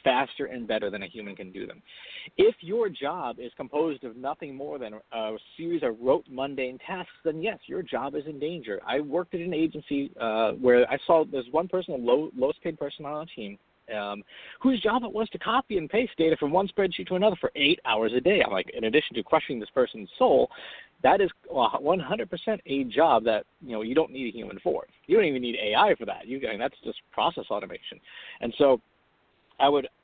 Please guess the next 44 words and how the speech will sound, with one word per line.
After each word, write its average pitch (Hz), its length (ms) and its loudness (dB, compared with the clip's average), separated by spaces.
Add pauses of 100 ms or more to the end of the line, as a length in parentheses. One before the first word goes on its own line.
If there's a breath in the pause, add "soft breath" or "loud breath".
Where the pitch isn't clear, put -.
(100)
I 135 140 0
would 131 200 0 (120)
suggest 143 340 -6 (100)
to 170 120 -6
marketers, 127 580 -6
to 139 120 -8
executives, 113 600 -6
to 123 80 -12
the - 100 -12
C-suite, 117 360 -12
look 139 340 0 (160)
at 131 240 4 (480 soft breath)
what 135 240 2
percentage 160 560 -4 (100)
of 117 200 -4
a 110 40 -6
person's 135 520 -4
work 117 320 2 (160)
is 110 260 -4
repetitive 147 760 -2
and 127 160 -4
routine. 131 540 -4 (460 loud breath)
That 123 340 4
percentage 160 420 0
of 123 60 -2
that 123 180 2
work 147 300 2
is 117 80 -10
gonna 113 220 -4
go 107 220 4
away 113 580 4
to 120 80 -12
machines. 117 500 -10
If - 180 -8
you, 320 160 -4 (140)
five 202 240 2
percent 170 300 -4
of 156 60 -4
your 156 100 0
daily 131 320 0
work 143 240 -2
is 98 140 -10
repetitive, 147 580 0
then 196 160 -2